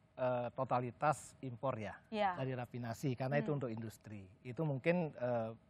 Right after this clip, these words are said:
Speaker 1: eh, tidak, kami tidak masuk di sana karena memang, eh, di Badan Pangan Nasional menjaga, eh, gula konsumsi.
Speaker 2: Konsumsi.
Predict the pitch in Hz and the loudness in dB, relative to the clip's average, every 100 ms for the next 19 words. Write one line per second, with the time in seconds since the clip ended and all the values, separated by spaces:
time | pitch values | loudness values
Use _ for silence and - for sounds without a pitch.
0 | _ 113 113 - - 139 131 - - - | _ -14 -14 -16 -8 -2 -2 -4 -16 -6
1 | 139 165 151 139 123 143 127 123 110 117 | 2 4 6 6 6 2 0 0 0 0
2 | 139 127 147 139 139 151 - - 127 123 | 2 2 4 4 2 0 -4 -2 0 0
3 | 131 127 131 131 127 123 120 123 113 139 | 2 4 6 6 4 2 0 -2 -2 6
4 | 160 175 175 - - - - _ _ 143 | 6 6 0 -12 -20 -20 -20 _ _ 0
5 | 147 143 131 123 147 165 185 202 - - | 4 8 8 10 8 8 4 -4 -14 -16
6 | 139 131 147 151 156 165 180 190 - - | -10 0 4 8 10 10 4 -6 -18 -20
7 | - _ _ _ _ _ _ 156 151 143 | -20 _ _ _ _ _ _ 0 2 2
8 | 220 226 | 2 0